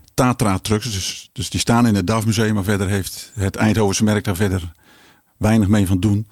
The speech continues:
Waar het niet dat, eh, die tentoonstelling moet aantonen dat er, eh, nog wel wat overeenkomsten tussen beide merken zijn. Eh, bij de huidige serie bouwtrucks die, eh, Tatra verkoopt, daar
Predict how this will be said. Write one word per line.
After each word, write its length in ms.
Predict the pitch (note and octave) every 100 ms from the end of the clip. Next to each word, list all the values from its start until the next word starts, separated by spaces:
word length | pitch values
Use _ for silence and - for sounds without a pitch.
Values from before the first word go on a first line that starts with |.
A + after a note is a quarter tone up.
| - - -
Waar 280 | F#2 G2+
het 120 | G2+ F#2
niet 160 | G2
dat, 300 | A2 F#2+ -
eh, 240 | - G2+ F#2
die 140 | F2+ -
tentoonstelling 760 | G2 G2 G#2+ - G2+ G2 F2 - - - _ _ -
moet 220 | G2+ -
aantonen 580 | G#2 G2 - F#2+ G2 G2
dat 220 | G2 -
er, 220 | F2+ F2
eh, 180 | F#2+ F2+
nog 200 | F2 F#2+
wel 160 | G2+ F#2
wat 140 | F#2+
overeenkomsten 640 | G#2+ G#2 A2+ A2 G#2+ F#2
tussen 240 | G2 - F2+
beide 240 | G2+ F#2+
merken 320 | F#2+ G#2+ -
zijn. 340 | E2 E2+ F#2 G#2 _ _ _ _ _ _ - _ _
Eh, 120 | F#2+ F2 F2 F2+ B2+ _
bij 160 | G#2+ F2+
de 60 |
huidige 420 | F2 G2+ G2 G2 F2 D2 -
serie 500 | - G#2+ F#2+ F#2 - _ _ _ _ _ _ -
bouwtrucks 600 | G2+ G#2+ G2+ G#2 F2+ -
die, 320 | G2 F#2 F#2
eh, 60 | F2+ F2+ F2 _ _ _
Tatra 420 | A2 G#2 - F2+
verkoopt, 340 | E2+ - G2+
daar 120 | F2+